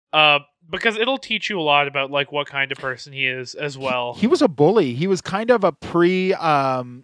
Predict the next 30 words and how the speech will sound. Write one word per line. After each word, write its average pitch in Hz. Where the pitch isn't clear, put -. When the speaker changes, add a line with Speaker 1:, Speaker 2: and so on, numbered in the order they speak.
Speaker 2:
uh, 131
Draymond 156
Green 120
when 123
you 117
think 127
about 110
it, 101
just 127
with 131
more 135
of 123
a 110
center's 117
body. 104
Um, 113
like, 123
he's 135
almost 156
like 147
a 131
center 131
version 120
of 110
Patrick 113
Beverley, 98
um, 92
at 113
that 98
point. 92